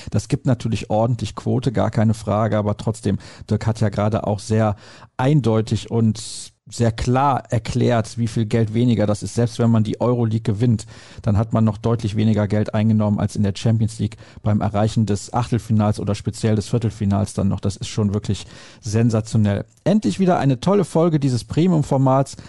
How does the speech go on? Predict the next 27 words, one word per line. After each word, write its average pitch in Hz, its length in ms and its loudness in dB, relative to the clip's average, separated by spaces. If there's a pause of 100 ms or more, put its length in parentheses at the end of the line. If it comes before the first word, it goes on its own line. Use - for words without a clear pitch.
(260)
mit 131 140 2
seinem 123 280 4
überragenden 156 600 2
Moderator 139 640 2
und 120 180 0
dazu 160 300 2
noch 143 180 2
meinem 123 300 4
Lieblingsdirk. 120 880 0
Apropos 180 560 0
überragend, 143 680 2
da 120 80 2
fällt 180 300 0
mir 160 120 4
jetzt 147 280 2
nichts 151 520 2
zur 180 200 2
Borussia 151 540 0
ein. 107 240 0 (340)
Sammelt 226 340 2
ihr 170 140 2
eigentlich 156 280 2
auch 196 120 2
noch 185 200 0
Panini-Bilder 156 680 4
vom 143 200 0
Pöhler-Album? 107 680 2